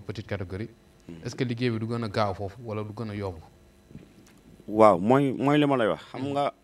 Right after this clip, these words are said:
Speaker 2: collaborer am na loo xamante ni c'est une obligation.
Speaker 1: Mhm.
Speaker 2: Par exemple, kii bëgg a togg ceeb. Na moom xam naa waa Seckène lañ ma kal.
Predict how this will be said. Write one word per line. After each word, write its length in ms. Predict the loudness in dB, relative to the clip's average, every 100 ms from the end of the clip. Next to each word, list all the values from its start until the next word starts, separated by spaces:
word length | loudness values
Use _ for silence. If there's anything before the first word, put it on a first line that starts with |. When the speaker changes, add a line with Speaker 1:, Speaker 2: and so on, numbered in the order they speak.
| _ _ _ _ _ _
Speaker 2:
collaborer 540 | -4 0 2 4 2 2 -2
am 160 | -2
na 80 | 0
loo 100 | 0
xamante 280 | 0 0 -2
ni 100 | -4
c'est 200 | -6 -4
une 120 | -2 0
obligation. 440 | 4 6 4 2 -12 -16
Speaker 1:
Mhm. 220 | -14 -14 -18 _ _ -6
Speaker 2:
Par 140 | -4
exemple, 340 | 0 0 -2 -8 -18 -12
kii 160 | -6 -4
bëgg 200 | -2 0
a 20 |
togg 240 | 0 0 0
ceeb. 140 | -4 -6 _ _ -20 -20 _ -20 _ -10
Na 80 | -4
moom 120 | -2
xam 160 | 0 2
naa 140 | 6
waa 120 | 6
Seckène 380 | 4 0 0 0
lañ 140 | 0 0
ma 100 | 0
kal. 220 | -2